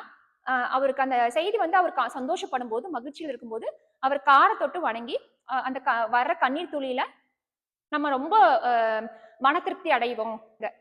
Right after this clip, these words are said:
அ, "என்னடா இது, என்ன நீ ரொம்ப பரபரப்பா இ-, இன்னைக்கு இருக்கிற? எப்போதும் போலவே இல்ல, நான் பேசுறது நீ கேட்கவே மாட்டேங்கிற" அப்படின்னு, "ஏதாவது லௌகிது பண்றியா?"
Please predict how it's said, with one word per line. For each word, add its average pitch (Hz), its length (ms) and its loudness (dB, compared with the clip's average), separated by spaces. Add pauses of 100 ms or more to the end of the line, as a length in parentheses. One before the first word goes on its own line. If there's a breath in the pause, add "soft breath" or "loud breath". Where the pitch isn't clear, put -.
(160)
அ, 226 200 -4
"என்னடா 427 280 -4
இது, 440 160 -4
என்ன 311 240 -4
நீ 440 140 -4
ரொம்ப 294 380 0
பரபரப்பா 330 400 2
இ-, 269 240 -4
இன்னைக்கு 247 260 -12
இருக்கிற? 247 320 -6 (240 soft breath)
எப்போதும் 427 420 0
போலவே 311 320 2
இல்ல, 277 220 -4
நான் 339 160 -4
பேசுறது 330 360 -4
நீ 320 160 -10
கேட்கவே 262 340 -2
மாட்டேங்கிற" 233 520 -4 (100)
அப்படின்னு, 254 320 -8
"ஏதாவது 294 300 -2
லௌகிது 285 280 2
பண்றியா?" 220 520 -2